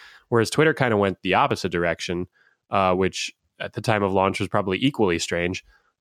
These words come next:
uh, where it's, you can't do anything extra, right? You can just send a hundred or so characters. What is a hundred and twenty characters? Um, and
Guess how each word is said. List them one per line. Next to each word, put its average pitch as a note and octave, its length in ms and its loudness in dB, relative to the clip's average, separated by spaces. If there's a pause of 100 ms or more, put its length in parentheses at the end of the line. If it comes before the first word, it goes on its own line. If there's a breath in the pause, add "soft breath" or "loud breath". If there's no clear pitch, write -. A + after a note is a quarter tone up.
uh, F#2 560 2 (300)
where G2 320 2
it's, - 360 -6
you A2 140 -4
can't A2 340 -2
do G#2+ 200 4
anything F#2 400 0
extra, D#2 480 -6
right? F#2 220 -2
You G#2 120 -4
can G2+ 220 -2
just G#2+ 480 0
send G2 600 0 (420)
a G2 60 -4
hundred G#2 420 0
or F#2 80 2
so F#2+ 220 0
characters. E2 480 -2
What F2+ 120 -2
is D#2+ 60 -6
a E2+ 60 -6
hundred F#2+ 240 0
and F#2 180 -2
twenty F#2+ 200 0
characters? G2 480 -2 (680 soft breath)
Um, F2+ 440 0 (800)
and G2 380 0